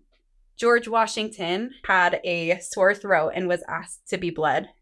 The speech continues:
Um, and they drained around five to seven pints of blood in less than sixteen hours. And he died the next day.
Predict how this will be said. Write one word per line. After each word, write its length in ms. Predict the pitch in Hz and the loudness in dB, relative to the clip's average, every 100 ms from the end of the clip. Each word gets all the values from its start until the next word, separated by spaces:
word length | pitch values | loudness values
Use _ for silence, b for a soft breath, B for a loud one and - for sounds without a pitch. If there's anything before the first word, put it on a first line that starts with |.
| _ _ _ | _ _ _
Um, 320 | 151 139 139 - | -6 -4 -8 -6
and 140 | 175 | -4
they 100 | 175 | -4
drained 340 | 175 170 160 170 | -2 -4 -2 -4
around 420 | 170 160 151 160 | -4 -4 -6 -4
five 260 | - - 165 | -4 -4 -4
to 80 | 180 | -8
seven 320 | - 170 170 | -4 -4 -4
pints 280 | - 175 175 | -6 -6 -4
of 120 | 175 | -4
blood 260 | 170 160 175 | -2 -2 -2
in 140 | 180 | -6
less 160 | 175 - | -8 -8
than 140 | 175 | -10
sixteen 400 | - 175 - 190 | -10 -14 -10 -6
hours. 460 | 165 165 175 220 - _ _ _ B B B - | -4 -4 -6 -10 -20 _ _ _ B B B -10
And 140 | 196 | -8
he 140 | 208 190 | -6 0
died 260 | 175 175 | 0 0
the 80 | 165 | -2
next 460 | 180 180 - 185 170 | -4 -6 -8 -14 -2
day. 500 | 175 143 131 185 | 0 0 -4 -10